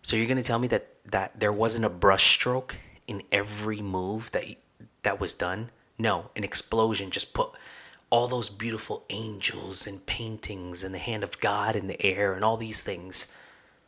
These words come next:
All that happened from one explosion. No. There was, Michelangelo was painting and mixing colors together to be able to create just the right shading and just the right hand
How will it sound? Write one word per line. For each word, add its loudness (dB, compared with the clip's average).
All 8
that 4
happened -2
from -4
one 2
explosion. -2
No. 0
There 4
was, 0
Michelangelo 2
was 2
painting -2
and -4
mixing 4
colors 2
together 4
to -4
be -4
able -4
to -4
create -4
just 4
the 2
right -2
shading 4
and -8
just 0
the -2
right -2
hand -2